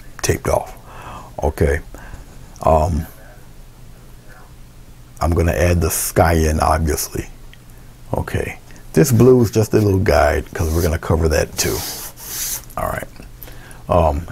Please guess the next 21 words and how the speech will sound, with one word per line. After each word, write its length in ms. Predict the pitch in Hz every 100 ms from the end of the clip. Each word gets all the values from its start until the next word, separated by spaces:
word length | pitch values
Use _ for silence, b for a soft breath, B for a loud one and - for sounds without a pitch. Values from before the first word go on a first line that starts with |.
| -
it'd 120 | 101
be 100 | 95
a 60 | 85
bluish 400 | 92 87 82 -
purple 380 | 101 - 85
up 160 | 76 -
here. 220 | 87 80
It's 120 | 80
gonna 220 | - 78 80
go 200 | 85 87
into 220 | 85 -
this 280 | 85 - - B B B B B
kind 200 | - 87
of 140 | 78 87
yellow 540 | 85 82 80 80 78
orangey 520 | 82 80 76 80 - -
color 320 | - - -
here, 320 | - - - - - - - - - - -
all 120 | 78
right? 280 | - - - - - - - - - - B B B B B B B 82
Um, 720 | 82 104 85 78 71 82